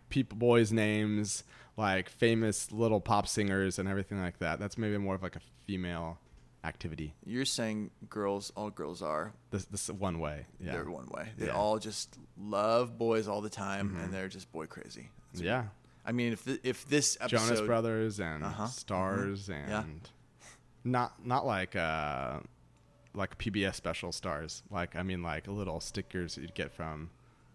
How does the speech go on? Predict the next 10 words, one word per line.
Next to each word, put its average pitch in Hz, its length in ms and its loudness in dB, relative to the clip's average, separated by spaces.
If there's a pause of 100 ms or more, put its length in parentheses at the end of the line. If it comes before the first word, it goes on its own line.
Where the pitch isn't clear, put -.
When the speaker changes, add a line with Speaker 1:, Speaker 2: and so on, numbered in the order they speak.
(280)
Speaker 1:
uh, 67 260 -6
like, - 140 -10
a 62 120 -10 (260)
Speaker 2:
Pizza 92 200 -2
Speaker 1:
candy 92 60 -4
Speaker 2:
Hut. 87 80 -6
Speaker 1:
machine. 82 320 -8 (140)
Speaker 2:
Yeah. 92 180 -8 (560)
Yeah, 90 160 -8
yeah. - 100 -14